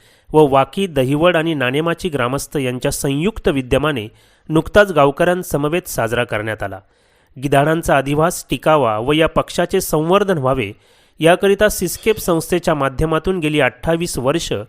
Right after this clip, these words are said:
रायगड जिल्ह्यातील जवळपास चौतीस देवराईंमधून या संवर्धनाचे काम करण्यात येत असल्याची माहिती संस्थेचे अध्यक्ष, आंतरराष्ट्रीय पक्षीतज्ञ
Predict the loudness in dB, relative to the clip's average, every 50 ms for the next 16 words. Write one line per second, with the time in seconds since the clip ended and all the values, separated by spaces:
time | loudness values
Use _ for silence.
0 | _ _ _ _ _ _ _ _ 2 4 4 4 6 4 2 2 2 0 -2 2
1 | 4 4 4 4 2 -2 -4 -2 0 2 4 4 4 4 2 0 0 -2 -4 -2
2 | 2 2 2 2 0 -2 -4 -4 -2 -2 -2 0 2 2 2 2 2 0 0 -2
3 | -2 -2 -2 -4 -2 -2 -4 -4 -2 -4 -4 -2 -2 -2 -2 -4 -4 -6 -4 -6
4 | -6 -6 -4 -4 -4 -4 -4 -6 -6 -4 -4 -6 -6 -6 -6 -6 -6 -8 -8 -8
5 | -8 -8 -8 -8 -8 -8 -6 -6 -6 -6 -6 -8 -8 -8 -12 _ _ _ _ _
6 | _ _ -2 2 2 4 4 2 2 0 -2 0 2 2 2 0 0 0 0 -2
7 | 0 -2 -2 0 0 0 -2 -2 -2 -2 0 2 0 0 -2 -4 -6 -4 -4 -2
8 | -2 -2 -4 -4 -6 -8 -6 -2 -2 -2 -2 -4 -6 -8